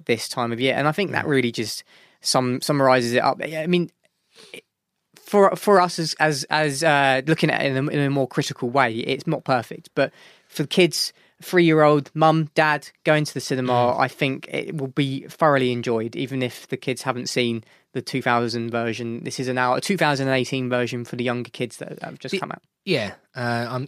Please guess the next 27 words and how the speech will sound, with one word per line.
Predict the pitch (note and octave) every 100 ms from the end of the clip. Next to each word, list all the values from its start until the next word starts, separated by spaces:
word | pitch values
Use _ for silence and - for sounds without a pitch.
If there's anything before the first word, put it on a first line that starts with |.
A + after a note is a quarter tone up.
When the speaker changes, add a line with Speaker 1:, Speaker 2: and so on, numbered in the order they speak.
| -
Speaker 2:
obviously | C3 A2 A2
pleased | - A#2 A2 F#2
Lucy | G#2+ G2+ G#2
enjoyed | G2+ G#2+ G#2 G2+
it, | G2+
particularly | - A#2 F#2+
with | F#2+ F2+
a, | F#2 -
with | G2
a | F#2
youngster, | F#2+ F#2 E2+ G2
and | G2
that | A2 B2
ma-, | C#3+ F3 F#3
that | G3 F3
makes | D3+ B2
a | A2
big | A#2 G2+
difference, | G#2+ - F2+ E2+ -
you | G2
know. | C#3+
Speaker 1:
Yeah. | - - - - - _
Speaker 2:
Um, | A2+ G#2+ G#2+ G#2 G2+ _ - _ -
the | F3 G3+
animation | C4 A3+ A#3 F#3 - A2+ B2+ -
is, | D3 C#3 B2+ -
is, | C3+